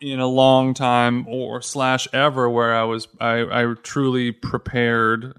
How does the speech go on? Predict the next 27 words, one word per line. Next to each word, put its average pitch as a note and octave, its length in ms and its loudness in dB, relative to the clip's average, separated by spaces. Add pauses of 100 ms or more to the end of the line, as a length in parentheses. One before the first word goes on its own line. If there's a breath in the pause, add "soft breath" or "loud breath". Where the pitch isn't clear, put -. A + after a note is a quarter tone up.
a, A#2+ 440 -6
a B2 100 -6
comprehensive A#2 1080 -4 (440 soft breath)
set C3+ 460 2
of B2 220 -2
questions B2+ 500 0
that A#2+ 160 2
I A#2 140 2
thought B2 360 -2
would, A#2+ 380 -6
you A#2+ 140 -6
know, A2 340 -6 (680)
lead C3+ 440 2
to C3 200 4
other C3+ 280 6
things C3 560 0
and, A#2+ 200 0
and B2 200 -4
stuff B2+ 160 -2
like B2 140 0
that. B2 160 4
Like, A#2+ 200 2 (760)
it's C3 200 -8
just C#3 200 -8
not C3 240 -2
something C3 520 -4
that B2 300 0